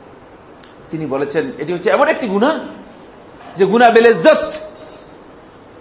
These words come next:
সকল প্রকার গুনার মধ্যে কিছু না কিছু লেজ্জত রয়েছে, কিছু না কিছু স্বাদ রয়েছে। এটা এমন গুনাহ যে একেবারে বিস্বাদ, এই গুনার মধ্যে কোনো স্বাদই নেই। কারণ এর মাধ্যমে আপনিও কোনো সামান্যতম কোনো বেনিফিট লাভ করতে পারেননি, আবার যার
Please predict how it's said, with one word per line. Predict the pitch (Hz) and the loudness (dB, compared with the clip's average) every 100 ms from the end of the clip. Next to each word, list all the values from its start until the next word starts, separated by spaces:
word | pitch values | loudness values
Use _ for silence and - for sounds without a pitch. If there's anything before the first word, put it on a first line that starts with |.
| - - | -16 0
সকল | 311 339 330 | 2 4 4
প্রকার | 320 285 254 | 4 4 4
গুনার | 262 302 | 4 4
মধ্যে | 302 233 | 2 -2
কিছু | - 262 285 | -4 -4 -2
না | |
কিছু | 277 269 | -2 -2
লেজ্জত | 254 226 202 240 | 0 0 2 0
রয়েছে, | 202 170 - - - - - | 2 -2 -4 -14 -18 -20 -10
কিছু | 240 262 | -8 -4
না | |
কিছু | 254 220 | -6 -6
স্বাদ | 240 214 196 | -2 0 0
রয়েছে। | 180 160 165 - - - | 0 -2 -4 -8 -12 0
এটা | 233 | 2
এমন | 226 247 254 | 4 2 2
গুনাহ | 240 302 247 | 2 2 4
যে | 240 | 2
একেবারে | 226 233 | 2 0
বিস্বাদ, | 233 262 - 285 240 - - - - | 0 -2 0 0 0 -8 -14 -18 -6
এই | 233 233 | -4 -2
গুনার | 196 247 | -2 0
মধ্যে | 277 254 | 0 -2
কোনো | 269 262 | -4 -2
স্বাদই | 202 160 175 | 0 0 0
নেই। | 160 - - - - - - - - - - | -4 -6 -12 -20 -20 -20 -20 -20 -20 -14 -4
কারণ | 190 | -2
এর | 185 220 | 2 2
মাধ্যমে | 196 - 240 269 - - - | 2 -2 -4 -4 -10 -10 0
আপনিও | - - 311 | 0 2 0
কোনো | 359 302 269 | 2 2 0
সামান্যতম | - 233 254 240 240 240 | -2 0 2 2 0 0
কোনো | 262 | 2
বেনিফিট | 240 240 247 | 2 2 0
লাভ | 254 226 | 2 2
করতে | 233 233 | 2 0
পারেননি, | 214 214 233 302 381 - - - - - | 2 2 2 -2 -6 -10 -20 -20 -20 -6
আবার | - 185 202 170 | 0 4 4 2
যার | 156 175 175 | 0 0 0